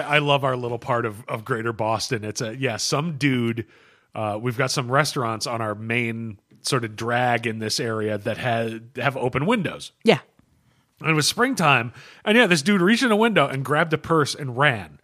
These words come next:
Speaker 2: Yeah.
Speaker 1: And, uh, yeah, every fucking <laughs>
Speaker 2: Every person named Sully.
Speaker 1: Yeah, every Sully and
Speaker 2: <laughs> And Mick
Speaker 1: Yeah.
Speaker 2: and yeah.
Speaker 1: Yeah, they <laughs> swarmed on him, and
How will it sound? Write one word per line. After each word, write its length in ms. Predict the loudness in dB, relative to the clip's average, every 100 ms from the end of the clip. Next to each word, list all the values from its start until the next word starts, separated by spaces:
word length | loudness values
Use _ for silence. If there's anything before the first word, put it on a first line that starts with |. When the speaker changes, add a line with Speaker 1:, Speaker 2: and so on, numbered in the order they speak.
| _ -4
Speaker 2:
Yeah. 200 | -2 -4 -2
Speaker 1:
And, 300 | 0 0 -2 -8
uh, 80 | -4
yeah, 300 | 2 2 2 0
every 420 | 0 2 -2 -4 _ _ _ -8
fucking 580 | -6 -4 -4 -6 -6 -8 -8
<laughs> 220 | -6 -2 2
Speaker 2:
Every 320 | 6 6 4
person 580 | 2 2 4 6 4 4
named 240 | 2 0
Sully. 340 | -2 -2 2
Speaker 1:
Yeah, 60 | 2
every 380 | 4 2 2 0
Sully 880 | 0 0 2 2 4 2 2 0 -2
and 220 | 0 0 4
Speaker 2:
<laughs> 240 | 4 4 2 -10 -18 -12 -4
And 240 | -2 -2
Mick 460 | 0 2 0 -4 -10
Speaker 1:
Yeah. 340 | 0 4 4 4
Speaker 2:
and 280 | 0 -4 -8 -16 _ _ -20 -20 _ _ _ _ _ 4
yeah. 240 | 4 4 0
Speaker 1:
Yeah, 200 | -2 4
they 220 | 4 6 4 4
<laughs> 140 | -10
swarmed 680 | -4 -2 2 6 8 8 4
on 220 | 2 2
him, 180 | 0 -6 -10 -16 -2
and 260 | 0 0